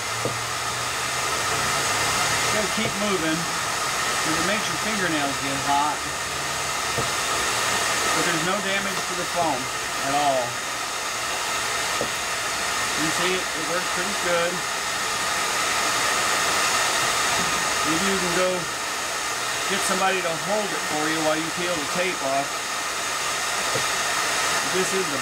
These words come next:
best way to remove the tape. Whenever I prepared these tape, the tape tabs, I folded over a piece so I'd have something to hang on to. Makes it very easy.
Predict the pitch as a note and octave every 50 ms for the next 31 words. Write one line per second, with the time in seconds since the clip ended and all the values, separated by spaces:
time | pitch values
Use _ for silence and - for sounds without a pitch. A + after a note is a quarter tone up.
0 | - - E3+ F3 F3 F3 - F3+ F3+ F3 E3 D3+ D3 D3+ D#3 D#3+ D#3+ C#3+ C#3+ D3
1 | C3+ D#3 D3+ C#3 - - - - - - - - - - - - - - - -
2 | - - - - - - - - - - - - - - - - - - E3 D#3+
3 | D#3+ G3 G3+ G#3 G#3 G3+ G3+ F#3+ F3+ D#3 F3+ G3+ G#3+ G#3 F#3+ F3+ E3+ - - F#3+
4 | G3+ G#3 G#3 F#3 - - - - - - - - - - - - - - - -
5 | - - - - - - - - - - - - - D#3+ C#3+ - - G#3 G#3+ G#3+
6 | - - E3 D#3 D3+ D#3 D3+ D3+ D#3 D#3 - - - - - - - - - -
7 | - - - - - - - - - - - - - - - - - - - F3
8 | F3 - G3+ G#3 G3+ F#3+ F#3+ F#3 G#3 G#3+ F#3+ F#3+ F3+ D3+ C3+ E3 E3+ E3+ E3 -
9 | - D3+ D3 D3+ D#3+ E3 E3+ - - F3+ F3 E3+ - D#3+ E3 D#3+ D#3+ E3 E3+ E3
10 | D#3+ D#3 D#3 D3+ D3 C3+ C#3 C3+ B2+ C3 - - - - - - - - - -
11 | - - - - - - - - - - - - - - - - - - - E3
12 | F3+ F#3 - F3 - - D3+ D#3 D3 F3 F#3+ F#3 F3+ E3+ D3+ D3 C#3 C3+ A2+ -
13 | - B2+ B2 - - G#3 G#3+ G#3 G3+ G#3